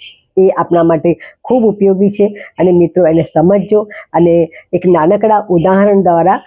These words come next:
હું અહીં આગળ એને કમ્પ્લીટ કરીશ. તો મિત્રો આ છે એક, અ, એક સ્ત્રી છે,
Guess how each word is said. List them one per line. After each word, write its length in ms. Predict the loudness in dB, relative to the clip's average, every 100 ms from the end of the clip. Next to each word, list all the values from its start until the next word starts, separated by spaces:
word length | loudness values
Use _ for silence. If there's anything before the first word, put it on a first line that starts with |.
| -16 -10 -4
હું 120 | -2
અહીં 280 | 2 2 2
આગળ 180 | 0 2
એને 380 | 2 0 -2 -8 _ -6
કમ્પ્લીટ 440 | -2 0 -2 -2
કરીશ. 360 | 0 0 -2 -6 _ _ _ _ _ -2
તો 60 |
મિત્રો 340 | 0 0 0 -2 -2
આ 140 | -2 -2
છે 160 | -2
એક, 320 | 0 -2 0 0 0 -2 -8 _ _ _ _ -2
અ, 240 | 0 0 -4 _ -4
એક 140 | -4
સ્ત્રી 320 | -4 0 0
છે, 180 | 0